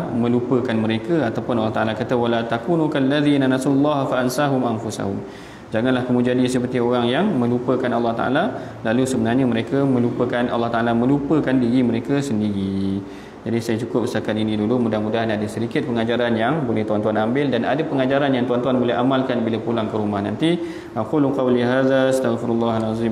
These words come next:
li wa lakum. Assalamualaikum warahmatullahi taala wabarakatuh. Subhanakallahumma wa bihamdika, asyhadu an la ilaha illa anta, astaghfiruka wa atubu ilaik. Bismillahirrahmanirrahim. Wal 'asr, innal insana lafi khusr, illa allazina amanu wa 'amilus solihat wa tawasaw bil haqq wa tawasaw bis sabr.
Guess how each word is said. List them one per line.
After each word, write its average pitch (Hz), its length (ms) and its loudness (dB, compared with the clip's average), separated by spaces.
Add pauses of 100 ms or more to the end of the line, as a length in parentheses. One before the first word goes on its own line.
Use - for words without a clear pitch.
li 120 160 2
wa 113 80 0
lakum. 113 320 -2
Assalamualaikum 107 720 0
warahmatullahi 107 720 -2
taala 101 320 -2
wabarakatuh. 113 580 0 (380)
Subhanakallahumma 123 800 2
wa 117 80 0
bihamdika, 120 480 0
asyhadu 113 240 0
an 113 80 0
la 110 160 4
ilaha 110 240 2
illa 110 240 0
anta, 110 240 -2
astaghfiruka 110 480 -4
wa 113 80 0
atubu 107 320 -2
ilaik. 110 80 -2 (400)
Bismillahirrahmanirrahim. 107 1040 0
Wal 101 160 0
'asr, 110 240 -4
innal 101 160 0
insana 101 320 -2
lafi 98 240 -2
khusr, - 560 -4
illa 139 240 2
allazina 123 400 4
amanu 117 400 2
wa 117 80 2
'amilus 117 320 0
solihat 113 640 0
wa 110 80 0
tawasaw 107 400 0
bil 104 160 -2
haqq 113 160 -4
wa 104 160 -6
tawasaw 101 400 -2
bis 101 160 -8
sabr. 117 240 -4